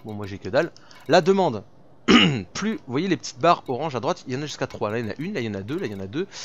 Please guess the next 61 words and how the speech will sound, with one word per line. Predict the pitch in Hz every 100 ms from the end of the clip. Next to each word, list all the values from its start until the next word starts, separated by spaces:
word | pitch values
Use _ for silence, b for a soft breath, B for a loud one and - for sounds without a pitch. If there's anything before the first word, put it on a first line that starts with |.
| B B B
Je | - 117
ne |
sais | - 120
pas | 160
si | 156 120
on | 113
en | 113
a | 101
plus. | - 139 175 - -
Non, | 123
il |
n'y | 131
en |
a | 110
pas | 95
plus. | - - - -
Bon. | 98 - - - - - - - - - -
C'est | - 151
la |
demande. | 143 120 87
En | 104
gros, | 113 165 190 b b b -
à | 113
la | 101
base, | 143 202 107 98 - - - -
c'est | - 117
cent | - 185
quinze | - 120 90 - -
à | 98
la |
revente. | 95 95 82 - B B B B B -
Mais | 131 165
ils | 127
en | 165
demandent | 131 139 180 202 143 - - - - - - -
trois | - 143
mille | 156 185
cinq | - 160
cents | 151 160 147
tonnes. | - 117 92
C'est | - 123
ce | -
qui |
fait | 131 175
que | - 147 151
ça | - 127
coûte | - 147 -
aussi | 117 127
cher. | - 101
En |
gros, | 120 147
ils |
ont | 113
une |
forte | 110 - 170 -
demande, | 123 139 175 120 B B
donc | 135 -
ils |
vous | 127
le | 127
reprennent | 123 - 170